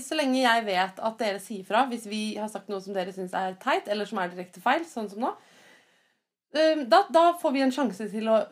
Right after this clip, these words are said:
rette opp inntrykket. Og da har jeg lyst til å, for det første så blir jeg motivert til å trippelsjekke kildene mine, og for det andre så, eh, f-, får jeg lyst til å fortsette å prate. For det kan jo godt hende at jeg kommer til å si ting som ikke alle er enige om, da,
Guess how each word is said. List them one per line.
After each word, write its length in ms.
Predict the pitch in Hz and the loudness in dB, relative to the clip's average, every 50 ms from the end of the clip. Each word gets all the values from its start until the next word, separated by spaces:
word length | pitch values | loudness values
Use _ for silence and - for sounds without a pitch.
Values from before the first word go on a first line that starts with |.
| - - | -8 -8
rette 320 | 240 247 - - 202 196 | -8 -8 -6 -4 -4 -4
opp 240 | 190 - _ - _ _ _ _ - - | -4 -6 _ -20 _ _ _ _ -4 -2
inntrykket. 500 | 247 208 - 208 208 214 - 370 - - - | -2 -2 -2 -6 -8 -6 -6 -8 -6 -6 -4
Og 100 | 262 247 | 2 4
da 140 | 311 320 339 330 - _ _ - - - 247 | 6 6 6 4 0 _ _ -20 -14 -6 0
har 160 | 311 359 320 | 2 4 4
jeg 100 | 285 269 | 4 4
lyst 180 | 214 - - - | 2 -4 -6 -4
til 100 | 208 208 | 0 2
å, 80 | 208 208 214 208 - - - - - - | 4 4 2 2 -2 -10 -16 -16 -14 -8
for 120 | - 240 | -6 -6
det 60 | 254 | -4
første 240 | - 247 240 - 277 269 | -4 -4 -4 -4 -8 -6
så 80 | 269 | -2
blir 120 | 240 254 233 | 0 0 0
jeg 80 | 214 | 0
motivert 400 | 208 208 - 220 190 175 180 - - | 0 -4 -4 -2 -2 -4 -4 -6 -8
til 140 | 208 196 190 | -6 -4 -4
å 80 | 190 190 - | -4 -4 -6
trippelsjekke 760 | - 190 175 160 - - - 180 - 190 180 - 185 185 185 185 | -10 -10 -10 -12 -14 -16 -18 -16 -16 -16 -10 -6 -4 -4 -4 -4
kildene 300 | - 208 185 170 170 165 170 | -4 -8 -8 -6 -8 -8 -8
mine, 200 | 175 214 302 427 381 247 | -6 -4 -4 -4 -4 -4
og 100 | 233 226 - | -6 -6 -4
for 120 | 254 247 | -2 0
det 100 | 240 240 226 202 | 2 2 2 2
andre 220 | 185 190 254 320 339 | 0 -4 -6 -8 -8
så, 220 | - - - 302 294 294 285 285 285 285 285 | -6 -4 -2 0 2 2 2 2 2 2 2
eh, 420 | 285 285 285 277 277 277 269 254 | 2 2 0 0 0 -2 -4 -6
f-, 260 | 220 - - - 220 220 _ _ _ _ - | -10 -18 -18 -18 -18 -18 _ _ _ _ -2
får 120 | - 277 | 0 2
jeg 100 | 269 262 | 2 2
lyst 160 | 240 220 - - | 0 -2 -4 -8
til 60 | 269 | -8
å 40 | 254 | -8
fortsette 300 | 214 - - 180 226 220 | -8 -12 -8 -8 -6 0
å 40 | - | 2
prate. 300 | 311 262 226 - 370 381 - - - - - - - - | 0 2 2 2 0 0 0 -8 -20 -20 -20 -20 -16 -8
For 140 | - 320 | -4 -4
det 60 | 311 - | 0 0
kan 160 | 262 240 302 | 2 2 2
jo 100 | 381 330 | 2 2
godt 180 | 285 269 - | 2 2 2
hende 160 | 269 247 220 208 | 0 0 0 0
at 80 | 202 | 2
jeg 140 | 208 196 196 | 0 0 0
kommer 180 | - 202 190 175 | 0 -4 -4 -4
til 80 | 180 196 | -6 -8
å 40 | 196 | -8
si 140 | - 196 185 | -8 -8 -8
ting 140 | - 185 180 | -8 -10 -10
som 120 | - - 190 | -8 -10 -6
ikke 160 | 185 185 190 | -2 -2 -2
alle 140 | 202 196 - | 0 -2 -2
er 180 | - 226 208 185 | -2 -2 -4 -4
enige 180 | 175 170 - 320 | -4 -4 -2 0
om, 100 | 415 339 | 2 2
da, 100 | 185 - | 2 0